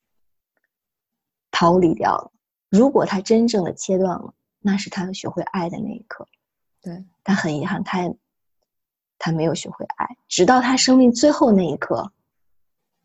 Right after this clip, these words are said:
Speaker 1: 智-，智性的光芒才洒到他的这个生命里。
Speaker 2: 嗯。
Speaker 1: 他最后写了一句话哈。
Speaker 2: 嗯。
Speaker 1: 他说，他读到，哦，是这样的，就是他读到了一本书，其中的内容说，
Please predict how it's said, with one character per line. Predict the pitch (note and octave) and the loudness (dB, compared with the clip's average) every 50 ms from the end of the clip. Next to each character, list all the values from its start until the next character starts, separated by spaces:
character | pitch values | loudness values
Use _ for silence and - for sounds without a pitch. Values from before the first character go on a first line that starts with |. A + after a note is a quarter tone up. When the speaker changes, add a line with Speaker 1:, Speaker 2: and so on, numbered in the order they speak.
| _ _ _ _ _ _ | _ _ _ _ _ _
Speaker 1:
智-， | - - G#3 G3 G3 G3 - - | 0 4 4 4 4 2 -2 -2
智 | - - C4 A3 | 2 4 4 4
性 | A3 - A3 F#3 | 4 4 4 4
的 | E3+ E3 | 4 2
光 | - F3 F3 F3+ | 0 0 0 0
芒 | F3+ E3 D#3+ F#3 | 0 -4 -4 -6
才 | - - D#3+ E3+ | -6 -6 -6 -6
洒 | - F3 D3 - | -4 -4 -4 -2
到 | E3+ D#3+ | -2 -2
他 | F3 F3 E3+ E3 | -4 -4 -6 -6
的 | E3+ - | -6 -6
这 | - E3+ D#3+ | -4 -4 -4
个 | - - | -4 -6
生 | - - F3 E3+ | -8 -8 -10 -10
命 | F3+ F3+ - - - | -8 -8 -10 -12 -14
里。 | - - _ _ _ _ _ | -18 -20 _ _ _ _ _
Speaker 2:
嗯。 | F3+ F3+ F3 E3+ E3 E3 E3+ E3+ E3 - _ _ _ _ _ _ _ _ _ _ _ _ _ _ _ _ _ _ | -8 -6 -6 -6 -6 -8 -10 -14 -16 -20 _ _ _ _ _ _ _ _ _ _ _ _ _ _ _ _ _ _
Speaker 1:
他 | _ - A#3+ C4 | _ -8 -4 0
最 | D4 C#4+ | 2 4
后 | D4 D4 | 4 4
写 | C4 - B3 B3 | 4 2 2 2
了 | - | 2
一 | F3 F#3+ | 2 2
句 | G3+ - B3 | 0 0 0
话 | C4 - D4+ C4+ G#3+ F3 | 0 0 0 0 0 -2
哈。 | - - - - - G3+ - _ _ _ _ _ _ _ _ | -4 -6 -8 -8 -8 -10 -12 _ _ _ _ _ _ _ _
Speaker 2:
嗯。 | F#3 F#3 F3 E3+ E3+ E3+ - _ _ _ _ _ _ _ _ _ _ _ _ - | -6 -6 -6 -6 -8 -12 -16 _ _ _ _ _ _ _ _ _ _ _ _ -6
Speaker 1:
他 | A#3+ | -6
说， | A#3+ - B3 A#3+ A#3+ A#3+ B3 B3+ B3 _ _ _ _ _ _ _ _ _ _ _ _ _ _ _ _ | 0 4 4 6 6 4 2 0 -4 _ _ _ _ _ _ _ _ _ _ _ _ _ _ _ _
他 | - D4 | 0 0
读 | D4 - - G#3+ G3+ | 0 2 2 2 4
到， | A#3+ C#4+ C#4 B3 G3+ D3 - | 6 6 6 6 4 4 2
哦， | - G#3 G3 G3 | 2 2 2 0
是 | G3+ - | -2 -4
这 | A#3 - C#4+ | -2 0 2
样 | C#4 B3+ G#3+ F#3 E3+ | 2 2 2 0 -4
的， | E3 | -4
就 | - G#3 | -4 -6
是 | G#3 G#3 | -6 -4
他 | - B3 A#3 | -4 -6 -4
读 | - F3+ - | -2 0 2
到 | A3 G#3+ G#3 | 4 4 4
了 | G3 G3 F3+ | 4 4 4
一 | F3+ F#3 | 2 0
本 | F#3+ E3+ D#3 F#3+ | -2 -2 -4 -4
书， | G3 - - G#3 G3+ G3+ G#3 A3 | -6 -4 0 2 2 4 2 0
其 | G#3+ - F3 | -2 -2 0
中 | G3 G3+ | 2 4
的 | G3+ G3 | 4 6
内 | G3+ G#3+ G3+ | 6 6 6
容 | F#3 E3+ E3+ | 4 2 0
说， | - - F#3+ F#3+ F#3+ G3+ | 0 0 0 0 0 0